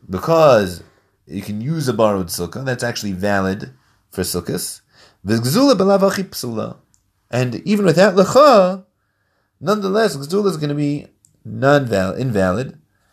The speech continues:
because this qu-, concept, mitzvah babavera. Now, this is what we really want.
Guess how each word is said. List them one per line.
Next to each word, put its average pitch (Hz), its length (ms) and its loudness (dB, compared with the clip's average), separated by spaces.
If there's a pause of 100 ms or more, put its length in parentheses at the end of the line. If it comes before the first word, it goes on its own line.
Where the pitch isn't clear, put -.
(220)
because 139 580 2
this 156 160 -4
qu-, - 260 -8
concept, 196 440 -4
mitzvah 160 320 -8
babavera. 175 720 -2 (1300)
Now, 107 100 -4
this 165 120 0
is 151 60 -2
what 151 120 4
we 120 80 -2
really 101 200 0
want. - 340 -16